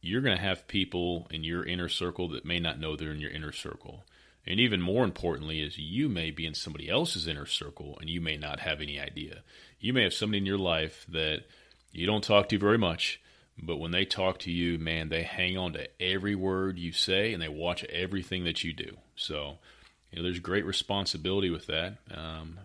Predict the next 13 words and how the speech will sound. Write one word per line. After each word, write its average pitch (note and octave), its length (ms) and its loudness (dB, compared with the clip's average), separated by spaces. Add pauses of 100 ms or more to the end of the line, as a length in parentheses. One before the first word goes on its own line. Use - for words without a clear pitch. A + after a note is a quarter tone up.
and G2 300 -6
it, - 300 -10
it's F#2 180 0
interesting A#2+ 400 6
to F#2+ 60 4
think - 240 4
about D2+ 340 -2
'cause E2+ 180 -4
it E2 100 -4
makes F2+ 360 0
you E2+ 240 0 (460)
start - 520 0
approaching E2+ 920 -2